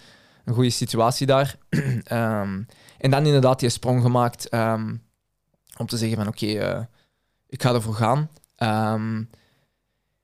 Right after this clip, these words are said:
en ja, dat heeft uitgedraaid. Ik, ik denk dat het ook vooral was dat ik initieel al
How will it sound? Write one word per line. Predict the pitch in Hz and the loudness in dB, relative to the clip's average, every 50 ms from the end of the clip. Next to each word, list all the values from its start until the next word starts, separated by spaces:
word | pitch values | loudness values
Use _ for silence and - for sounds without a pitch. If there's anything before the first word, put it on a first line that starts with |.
| _ _ _ _ _ _ _ | _ _ _ _ _ _ _
en | - 135 131 127 113 | 0 2 2 2 4
ja, | 120 139 165 | 4 2 4
dat | 185 180 | 4 2
heeft | 143 135 - - | 2 0 2 2
uitgedraaid. | 117 135 - - 220 190 165 147 139 - | 2 2 2 0 0 2 2 2 0 0
Ik, | - 120 - - | -4 -10 -10 -10
ik | - 131 113 - | -10 -10 -8 -2
denk | - 135 127 123 123 117 - - | 0 0 2 2 -2 -2 -2 0
dat | 139 127 - | -2 -2 -2
het | - - | 0 -4
ook | 143 131 - | -4 -4 -4
vooral | - - 131 131 131 127 | -2 0 2 2 4 4
was | 123 123 127 - - - - - - - | 2 2 0 -2 -6 -6 -6 -6 -8 -6
dat | - 113 | -4 -6
ik | 120 - | -4 -2
initieel | - 135 135 127 - - - 135 131 131 110 | 0 0 0 0 0 2 2 4 4 4 4
al | - 123 123 117 113 - - | 2 2 2 0 0 -4 -8